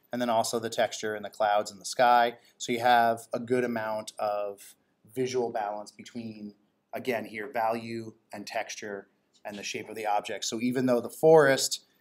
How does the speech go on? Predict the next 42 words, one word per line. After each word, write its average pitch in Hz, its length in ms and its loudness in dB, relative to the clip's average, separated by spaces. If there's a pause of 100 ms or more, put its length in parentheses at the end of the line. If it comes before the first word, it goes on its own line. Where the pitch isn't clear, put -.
(140)
is 117 200 -2
significantly 127 640 -2
smaller 123 440 6
than 113 140 -4
this 110 180 -10
mountain, 120 540 0 (480)
it's 117 140 -8
got 123 140 6
a 120 40 4
lot 120 160 6
more 110 140 -2
texture, 139 500 -2
so 139 160 -6
it'll 110 120 -6
carry 113 360 -6
more 107 540 -6 (160)
visual 110 300 -6
weight 113 300 -6
or 104 160 -8
carry 110 280 -4
more 107 160 -8
visual 104 320 -14
interest. 160 400 -4 (2500)
Um, 131 340 12
by 135 180 10
position 156 460 0
or 147 60 2
directions, 165 680 2
when 151 80 0
we 139 60 0
talk 131 200 0
about, 135 200 2
like, 110 140 -4
static 139 580 0
versus 120 260 -8
dynamic 139 520 -4
layouts, 156 420 2
again, 123 300 -4
something - 260 -12
that 113 160 -10
we've 117 140 -10
mentioned, 117 400 -6